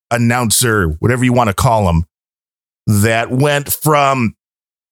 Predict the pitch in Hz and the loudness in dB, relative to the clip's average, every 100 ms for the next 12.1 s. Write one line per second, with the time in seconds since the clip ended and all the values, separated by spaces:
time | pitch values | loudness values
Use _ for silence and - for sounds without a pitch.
0 | _ - 156 196 208 185 147 185 143 95 | _ -8 -2 0 0 0 0 0 0 -4
1 | - _ _ _ _ _ _ 143 131 143 | -10 _ _ _ _ _ _ -4 0 0
2 | 151 170 156 175 156 151 135 143 160 156 | 0 0 0 -2 0 -2 -2 -2 0 0
3 | 147 123 143 135 147 139 135 139 117 135 | -2 -4 -4 -2 -2 0 0 0 0 0
4 | 135 143 123 117 113 151 131 147 139 143 | -2 -2 -2 2 2 2 0 0 0 0
5 | 139 135 131 135 127 117 123 135 131 123 | 0 0 0 0 0 0 2 2 2 0
6 | - _ - 117 - 139 113 127 117 110 | -6 _ -4 -4 -2 -2 0 2 2 2
7 | 123 123 104 76 58 - _ _ _ _ | 2 2 2 0 -2 -8 _ _ _ _
8 | 151 147 165 147 254 180 117 123 180 185 | -2 -2 0 0 0 -2 -2 -2 0 2
9 | 185 175 151 180 160 - 214 180 139 135 | 0 0 0 0 0 0 0 2 2 2
10 | 127 131 - 160 - 170 143 92 76 127 | 0 -2 -2 -4 -2 0 0 0 -2 -2
11 | 185 180 226 - 196 175 156 - 175 131 | 0 2 0 0 0 0 0 0 0 -2
12 | 92 | -4